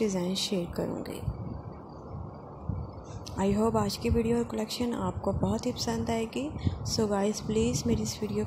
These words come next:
को अंत तक देखें ताकि आप तमाम स्टाइलिश and beautiful डिजाइंस देख सकें। Friends, please subscribe my YouTube channel Sky Beauty Life and click the bell icon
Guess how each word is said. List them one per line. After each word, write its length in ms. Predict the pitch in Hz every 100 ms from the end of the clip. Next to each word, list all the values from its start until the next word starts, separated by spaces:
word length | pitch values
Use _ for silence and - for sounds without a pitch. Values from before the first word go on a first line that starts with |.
| -
को 140 | 226
अंत 280 | 226 202 185
तक 160 | 190 -
देखें 380 | 208 208 269 311 - - - - - - - - - - - - - - -
ताकि 240 | 233 220
आप 120 | 254 -
तमाम 380 | 233 226 247 269 -
स्टाइलिश 540 | 214 190 196 226 - - 202
and 180 | 202 208
beautiful 480 | 202 220 220 220 214
डिजाइंस 540 | 214 196 185 180 190 -
देख 180 | 196 -
सकें। 320 | - - - - - - - - - - - -
Friends, 280 | - 247 247 -
please 380 | 247 247 254 247
subscribe 360 | - 226 220 226
my 100 | 220 208
YouTube 320 | 214 220 -
channel 420 | 220 220 233 302 370 - - - -
Sky 320 | - - 185 180
Beauty 240 | 196 196 247
Life 260 | 269 294 - - - 214
and 380 | 202 196 - - - - - - - -
click 260 | 240 247 -
the 80 | - 202
bell 200 | 196 196
icon 440 | 190 190 208 226